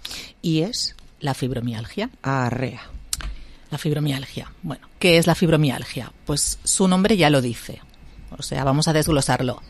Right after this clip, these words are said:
Speaker 2: Siempre que vemos alguna palabrita acabada en algia, quiere decir dolor. Si es mialgia, dolor muscular. Artralgia, dolor articular. Vale. Fibro,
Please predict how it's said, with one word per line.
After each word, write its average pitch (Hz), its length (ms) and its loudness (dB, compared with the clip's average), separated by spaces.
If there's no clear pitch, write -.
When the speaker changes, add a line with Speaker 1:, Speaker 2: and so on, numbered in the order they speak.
Speaker 2:
Siempre 208 360 4
que 190 120 2
vemos 151 360 2
alguna 175 320 2
palabrita 160 680 2
acabada 170 380 6
en 165 100 4
algia, 196 460 0
quiere 175 180 2
decir 185 280 2
dolor. 147 400 4
Si 165 220 2
es - 240 2
mialgia, 190 760 4
dolor 139 320 -2
muscular. 196 480 -2
Artralgia, 170 920 0
dolor 151 280 -2
articular. 151 600 -4
Vale. 113 300 -8
Fibro, 247 560 4